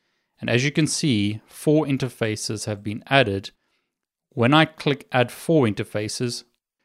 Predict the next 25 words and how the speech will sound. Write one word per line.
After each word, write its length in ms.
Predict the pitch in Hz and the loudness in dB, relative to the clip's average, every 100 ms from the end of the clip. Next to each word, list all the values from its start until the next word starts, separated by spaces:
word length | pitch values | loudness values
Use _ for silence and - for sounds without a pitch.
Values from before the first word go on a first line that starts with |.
| _ - | _ -2
an 120 | 117 | 0
additional 560 | 110 - 160 - 139 | 0 6 6 6 2
four 280 | 110 - 120 | 2 0 -2
interfaces 580 | 117 101 - 107 - 104 | -2 -6 -4 -6 -6 -10
have 140 | 95 | -10
been 160 | 101 98 | -8 -6
added. 320 | 95 95 - _ _ _ - | -6 -10 -16 _ _ _ -10
And 100 | 113 | -4
if 80 | 107 | 0
I 120 | 107 | 0
click 320 | - 135 - | 0 -2 0
add 280 | 139 120 113 _ | 2 2 2 _
four 300 | - - 151 | -14 0 4
interfaces, 720 | 135 143 131 107 101 - 113 107 | 6 4 0 -2 -4 -6 -8 -6
notice 500 | 104 107 117 - - _ _ | -4 -2 -4 -6 -14 _ _
an 80 | 110 | -6
additional 420 | 104 113 - 139 | -4 -4 -2 -2
four 280 | 123 - 185 | 0 4 6
interfaces 540 | 120 107 117 104 117 101 | 4 -2 -8 -8 -10 -10
have 140 | 95 | -8
been 160 | 98 98 | -8 -8
added. 300 | 95 - - _ _ _ _ _ _ - | -12 -16 -20 _ _ _ _ _ _ -8
Click 220 | - 135 | -4 -2
that 180 | 123 113 | 2 2
again, 560 | 104 120 139 107 101 | 4 4 4 4 0